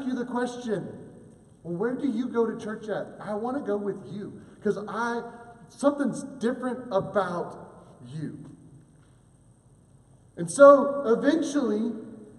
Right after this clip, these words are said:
eventually, whether you're pursuing this person for a week, a month, a year, they come in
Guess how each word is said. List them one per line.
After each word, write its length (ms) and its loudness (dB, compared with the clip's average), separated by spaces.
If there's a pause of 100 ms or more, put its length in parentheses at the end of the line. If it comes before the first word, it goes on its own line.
(180)
eventually, 760 0 (180)
whether 220 2
you're 200 2
pursuing 540 0
this 160 -2
person 640 -2
for 440 0
a 140 6
week, 580 0 (440)
a 100 4
month, 640 2 (440)
a 120 2
year, 880 2 (1600)
they 120 -6
come 260 -2
in 540 -2